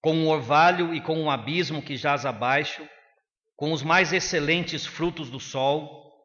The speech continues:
com as mais excelentes produções das luas, com o mais excelente dos montes antigos,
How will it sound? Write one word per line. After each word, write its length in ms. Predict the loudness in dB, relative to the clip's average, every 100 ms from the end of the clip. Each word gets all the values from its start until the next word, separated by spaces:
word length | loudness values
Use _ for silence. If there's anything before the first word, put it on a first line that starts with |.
| _ _ _ _ _
com 120 | 0
as 140 | 0
mais 300 | 4 2 4
excelentes 680 | 0 -2 0 0 0 -2 -8
produções 720 | -6 -6 -6 -8 -6 -4 -4
das 220 | -4 -4
luas, 560 | -4 -2 0 0 -2 -14 -18 _ _ _ _ _ -6
com 180 | -2
o 40 | 2
mais 320 | 4 4 2
excelente 600 | -4 -2 0 2 0 -2
dos 240 | -8 -8
montes 480 | -4 -2 -2 -2 -6
antigos, 720 | -6 -6 -4 -4 -4 -12 -16